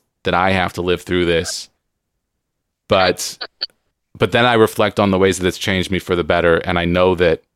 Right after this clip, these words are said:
if I had not gone through it, the person that I was becoming before is not who I would want to be.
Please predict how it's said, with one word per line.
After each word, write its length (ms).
if 160
I 100
had 200
not 260
gone 220
through 260
it, 240
the 80
person 360
that 100
I 100
was 200
becoming 540
before 480
is 180
not 240
who 140
I 100
would 140
want 260
to 80
be. 360